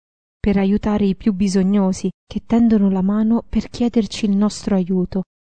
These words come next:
Se anche noi, nella nostra povertà, riusciamo a guardare i bisogni degli altri, sicuramente anche per noi è aperto il regno dei cieli, e quando ci presenteremo davanti al Signore, Egli potrà dirci:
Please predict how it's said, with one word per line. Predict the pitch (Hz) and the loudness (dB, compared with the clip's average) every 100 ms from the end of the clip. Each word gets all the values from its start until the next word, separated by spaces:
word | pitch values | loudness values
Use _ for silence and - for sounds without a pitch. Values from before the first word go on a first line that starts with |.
| _ _ - | _ _ -20
Se | - 247 | -6 0
anche | 240 233 214 | 0 0 2
noi, | 202 196 190 185 | 2 4 2 -2
nella | 208 202 202 | -2 0 2
nostra | 214 226 - 208 | 2 0 -2 -4
povertà, | 190 185 180 - - 190 180 _ _ _ _ | -2 -2 -4 -4 -6 -4 -6 _ _ _ _
riusciamo | 226 220 - 254 233 | 0 0 0 2 2
a | |
guardare | 180 202 185 208 208 | 0 -4 -2 -2 -2
i | 196 | -2
bisogni | 175 - 185 220 214 202 | -4 -2 0 2 4 2
degli | 190 180 | 0 -4
altri, | 180 180 - - 202 - _ _ | -6 -6 -10 -10 -12 -12 _ _
sicuramente | - - - 247 233 254 247 220 | -4 -4 0 2 4 4 2 2
anche | 196 208 | 0 0
per | 196 196 208 | -2 -2 2
noi | 220 220 202 | 2 2 -2
è | - 220 | -6 -6
aperto | 214 247 - 226 | -2 -4 0 0
il | 208 | 2
regno | 226 220 208 | 4 4 4
dei | 196 | 2
cieli, | 185 - 175 170 180 - _ _ | -2 -4 -6 -6 -8 -12 _ _
e | 233 - | -4 0
quando | 240 247 226 | 2 4 4
ci | - 208 | 2 -2
presenteremo | - 196 202 196 196 214 202 | -2 0 0 0 0 2 2
davanti | 185 180 196 196 | 0 0 -2 -2
al | 185 | -4
Signore, | - - 180 185 196 196 202 - _ _ _ | -6 -4 0 2 2 0 -4 -10 _ _ _
Egli | 240 220 220 | 0 0 0
potrà | 202 196 190 | -2 -2 -4
dirci: | 175 180 190 - - | -4 -4 -6 -6 -8